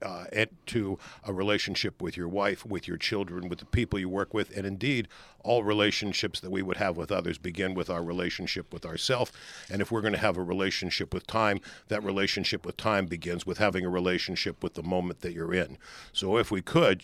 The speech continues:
not to, uh, to make the sound, uh, uh, too, uh, too, um, flip,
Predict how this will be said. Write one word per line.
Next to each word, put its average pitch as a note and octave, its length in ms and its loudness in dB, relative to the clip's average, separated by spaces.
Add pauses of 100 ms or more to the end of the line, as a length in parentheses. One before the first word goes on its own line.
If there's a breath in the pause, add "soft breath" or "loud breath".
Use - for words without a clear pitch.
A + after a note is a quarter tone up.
(120)
not G#2 280 2
to, F#2+ 280 2
uh, F2 240 -2 (200)
to G#2+ 100 -4
make G2 180 0
the F#2+ 100 -6
sound, F#2+ 480 0
uh, F2+ 200 2 (360 loud breath)
uh, F#2 280 0
too, G2 340 2
uh, F2 220 -4
too, F#2 320 -2
um, E2 300 -8 (140)
flip, - 380 4